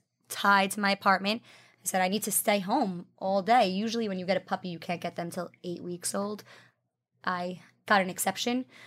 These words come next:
Um, but it meant that he was very young and didn't know what he was doing. And so I literally was like, "I'm gonna be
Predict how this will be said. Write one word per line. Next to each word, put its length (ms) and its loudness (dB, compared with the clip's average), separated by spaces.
Um, 360 0
but 160 2
it 80 0
meant 180 4
that 100 2
he 80 2
was 140 0
very 140 6
young 240 2
and 100 -4
didn't 160 -2
know 100 0
what 120 0
he 80 -4
was 100 -6
doing. 460 -2
And 480 -2
so 340 4
I 160 4
literally 400 0
was 100 -4
like, 160 -2
"I'm 60 -4
gonna 160 -4
be 180 -4